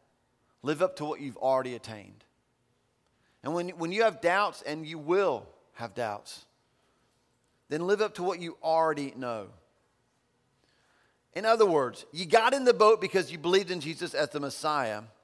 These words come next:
but that doesn't mean that your belief won't be tested, and it doesn't mean it won't be made stronger by storms.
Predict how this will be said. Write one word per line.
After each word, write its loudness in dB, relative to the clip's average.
but -10
that -2
doesn't -2
mean -4
that -8
your -4
belief -4
won't -6
be -4
tested, -6
and -8
it -10
doesn't 0
mean -8
it -10
won't -6
be -6
made -4
stronger -8
by -6
storms. -10